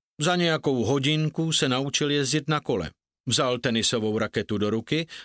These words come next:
a v několika týdnech si osvojil zručnost závodního hráče. Těch sportů bychom mohli uvést více.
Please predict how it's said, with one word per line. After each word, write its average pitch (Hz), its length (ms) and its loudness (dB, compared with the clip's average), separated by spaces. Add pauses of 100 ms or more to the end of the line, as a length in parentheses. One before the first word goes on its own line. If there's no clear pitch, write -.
a 214 80 0
v 208 80 -6
několika 233 520 0
týdnech 208 440 -2
si - 160 0
osvojil 156 520 0
zručnost 156 580 -2
závodního 127 680 0
hráče. 98 500 -2 (480)
Těch 120 220 0
sportů 185 520 -2
bychom 165 340 -2
mohli 131 460 0
uvést 127 480 -2
více. 107 400 -2